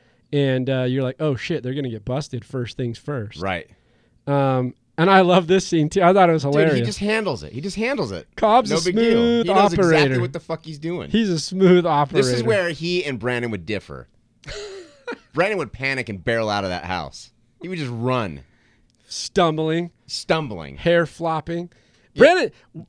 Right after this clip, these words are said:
Speaker 2: Dropping
Speaker 1: by the
Speaker 2: girls'
Speaker 1: way,
Speaker 2: panties on the way out.
Speaker 1: we're ripping on Brandon because he's supposed to be here.
Speaker 2: <laughs>
Speaker 1: So
Speaker 2: 'Cause he picked the movie.
Speaker 1: Yeah.
Speaker 2: He picked the movie.
Speaker 1: So he's gonna get it all podcast.
Speaker 2: <laughs>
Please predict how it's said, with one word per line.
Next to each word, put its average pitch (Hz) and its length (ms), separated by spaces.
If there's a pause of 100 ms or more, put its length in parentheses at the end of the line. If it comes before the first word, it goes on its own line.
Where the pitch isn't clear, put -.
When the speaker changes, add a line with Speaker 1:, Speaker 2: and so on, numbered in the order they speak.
Speaker 2:
Dropping 190 200
Speaker 1:
by 269 80
the 247 100
Speaker 2:
girls' 233 300
Speaker 1:
way, - 20
Speaker 2:
panties 131 360
on 113 120
the 107 60
way 101 220
out. 85 240
Speaker 1:
we're 185 200
ripping 208 280
on 208 160
Brandon 165 400
because 135 500
he's 151 180
supposed 185 300
to 143 100
be 185 200
here. 143 220
Speaker 2:
<laughs> - 20
Speaker 1:
So 156 160
Speaker 2:
'Cause 143 100
he 208 100
picked - 320
the 254 80
movie. 285 400
Speaker 1:
Yeah. 135 260 (140)
Speaker 2:
He 196 120
picked 220 280
the 208 80
movie. 233 160
Speaker 1:
So 170 100
he's 180 200
gonna 196 180
get 170 180
it 160 60
all 160 160
podcast. 127 720
Speaker 2:
<laughs> - 40